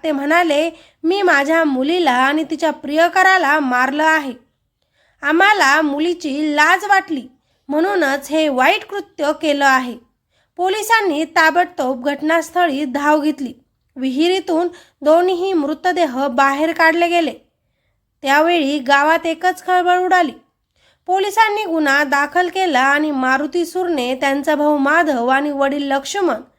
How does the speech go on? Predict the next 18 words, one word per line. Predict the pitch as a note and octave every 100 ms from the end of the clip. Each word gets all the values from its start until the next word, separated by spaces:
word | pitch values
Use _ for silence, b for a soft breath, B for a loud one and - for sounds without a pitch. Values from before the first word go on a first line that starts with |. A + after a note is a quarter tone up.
| _ _ -
यांना | D#4+ F4+ D#4+ C#4+ D#4
अटक | D#4+ E4+ E4+
केली. | E4 B3+ B3 _ _ _ _ _
संजीवनी | - F4+ F4+ F#4+ G4+ G#4+
आणि | G#4+ F4 C4+ D4 D4+
लखनच्या | D4+ D4+ F4+ F4+ C#4 A#3
प्रेम | B3+ - D4 D#4
कहाणीचा | D#4 D4+ C4 D#4 G4 G4+ G#4+
शेवट | F#4+ F#4+ C4+ C4 C4+
विहिरीच्या | C#4+ C4+ B3+ D#4+ F4 E4+ B3 C4+
पाण्यात | - D#4 E4 D#4 B3 A#3+
दडून | A3 C4 C#4 D4+
गेला | D#4 D#4
होता. | D#4 D#4 - - _ _ _ _ _ _ _ _
दोन | D4 G4 G#4+ F#4+
तरुण | E4+ F4 G#4 F#4+
जीव | D4 C#4
गमावले. | C#4+ D4+ D4+ E4 E4 C4